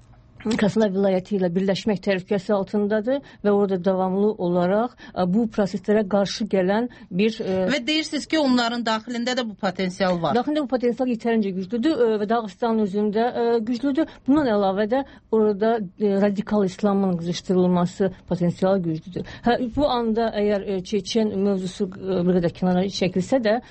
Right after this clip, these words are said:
Speaker 1: biz unutmayaq ki, ə, Londonda Ahmet Zakayev, ə, var içəriyə, ə, hökumətinin, ə, tanınmış içəriyə, yəni baş naziri və Amerikada, ə, keçmiş İçkeriyə hökumətinin, ə, xarici işlər naziri İlyas Əhmədov.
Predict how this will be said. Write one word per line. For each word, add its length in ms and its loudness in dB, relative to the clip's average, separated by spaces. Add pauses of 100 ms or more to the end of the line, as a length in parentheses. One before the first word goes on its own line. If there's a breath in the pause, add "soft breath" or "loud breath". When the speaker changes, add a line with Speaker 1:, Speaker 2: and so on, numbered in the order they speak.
(120)
Speaker 1:
biz 240 2
unutmayaq 580 0
ki, 220 0
ə, 320 -2
Londonda 640 0
Ahmet 240 -2
Zakayev, 560 0
ə, 240 -4 (240)
var 240 0
içəriyə, 480 -2 (120)
ə, 260 2
hökumətinin, 680 0
ə, 180 2 (340)
tanınmış 440 -2
içəriyə, 360 -4
yəni 240 -2
baş 180 0
naziri 380 2 (240 loud breath)
və 180 2
Amerikada, 800 0 (240 loud breath)
ə, 220 0 (200)
keçmiş 560 -2
İçkeriyə 560 0
hökumətinin, 800 2 (160 loud breath)
ə, 260 0
xarici 320 -2
işlər 320 -2
naziri 480 0
İlyas 340 0
Əhmədov. 540 -4